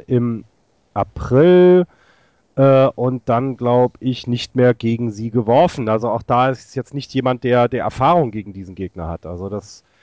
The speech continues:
ähm, mag dann vielleicht auch noch dazu kommen, dass du, dass du vielleicht da die Pitcher einsetzt, die im direkten Duell mal, äh, ein Spiel gewonnen haben, wenigstens die Batter mal gefaced haben, zu wissen, was ist da los,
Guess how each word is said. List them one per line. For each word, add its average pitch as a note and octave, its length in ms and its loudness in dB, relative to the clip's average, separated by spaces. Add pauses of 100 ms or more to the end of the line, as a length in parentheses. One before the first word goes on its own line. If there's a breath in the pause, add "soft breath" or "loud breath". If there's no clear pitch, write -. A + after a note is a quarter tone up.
(260 soft breath)
ähm, G#2 500 -6 (440)
mag A2 280 -4
dann D3+ 140 -2
vielleicht C#3+ 240 0
auch E3 140 2
noch D#3+ 100 0
dazu C3 320 -4
kommen, G2 300 -6
dass F#2+ 180 -14
du, G2+ 180 -10
dass G2+ 200 -12
du A#2 80 -12
vielleicht A2 280 -6
da A2 140 0
die A2+ 140 -8 (160)
Pitcher - 340 -4
einsetzt, B2+ 480 -4
die B2+ 240 -2 (480 soft breath)
im C3 140 -6
direkten C#3 400 -4
Duell B2+ 400 2
mal, B2 280 4
äh, B2 840 0
ein G#2 40 -20
Spiel C#3+ 260 -2
gewonnen C#3+ 260 2
haben, D3 160 -2
wenigstens D#3+ 320 -2
die C#3 60 -10
Batter E3+ 260 0
mal C#3+ 120 -2
gefaced A2 460 -6
haben, F#2+ 240 -8
zu A#2 140 -18
wissen, B2+ 180 -12
was A#2 140 -6
ist - 160 -16
da C3+ 80 0
los, C3+ 440 -4